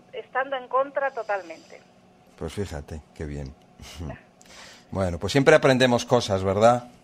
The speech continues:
Speaker 2: ¿Eh?
Speaker 1: Claro,
Speaker 2: Todos
Speaker 1: claro
Speaker 2: los
Speaker 1: que
Speaker 2: días.
Speaker 1: efectivamente, efectivamente.
Speaker 2: Bueno, pues me alegro muchísimo, pero muchísimo,
Speaker 1: Nada.
Speaker 2: muchísimo. Es pa-, eso,
Speaker 1: Muchas
Speaker 2: eso,
Speaker 1: gracias.
Speaker 2: nah, eso nos da a nosotros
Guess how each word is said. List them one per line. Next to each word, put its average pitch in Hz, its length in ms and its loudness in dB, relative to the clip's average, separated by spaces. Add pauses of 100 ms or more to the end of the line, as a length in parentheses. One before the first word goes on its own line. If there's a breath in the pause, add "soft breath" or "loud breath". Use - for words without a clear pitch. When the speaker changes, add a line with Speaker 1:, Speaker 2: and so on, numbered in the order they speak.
(240)
Speaker 2:
¿Eh? - 20 -12
Speaker 1:
Claro, 190 300 -2
Speaker 2:
Todos 247 160 -10
Speaker 1:
claro 202 240 0
Speaker 2:
los 196 100 -8
Speaker 1:
que 190 60 -2
Speaker 2:
días. 190 160 -2
Speaker 1:
efectivamente, 226 680 -6
efectivamente. 208 840 -14 (460)
Speaker 2:
Bueno, 78 300 -8 (880 soft breath)
pues 101 460 -2
me 98 160 -2
alegro 127 320 6
muchísimo, 107 840 0 (100)
pero 98 180 -4
muchísimo, 117 500 -2
Speaker 1:
Nada. 120 100 0
Speaker 2:
muchísimo. 95 540 -6
Es 101 160 -6
pa-, 131 100 2
eso, 135 220 6
Speaker 1:
Muchas 165 160 6
Speaker 2:
eso, 160 320 6
Speaker 1:
gracias. - 460 -10
Speaker 2:
nah, 78 220 -8
eso 139 240 2
nos 139 180 4
da 139 160 8
a - 20 4
nosotros 143 640 4